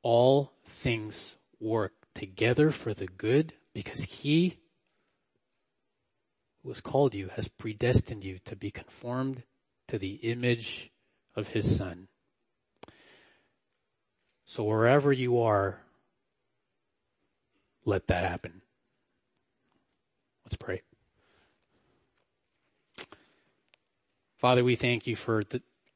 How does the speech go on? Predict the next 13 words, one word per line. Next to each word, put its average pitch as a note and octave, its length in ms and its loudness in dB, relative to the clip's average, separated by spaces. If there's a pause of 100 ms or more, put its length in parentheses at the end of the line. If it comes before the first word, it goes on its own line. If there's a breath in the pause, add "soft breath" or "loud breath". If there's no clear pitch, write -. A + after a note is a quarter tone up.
(200)
the C#3+ 100 -2
truth - 440 4
of A#2+ 180 6
Christ - 480 4
in B2 200 -4
us - 520 4 (1800)
as A2 160 2
our G#2 140 2
hope. B2 320 2 (100)
We A#2+ 140 -8
thank A#2+ 360 -6
you A#2 80 -6
for G#2 360 -6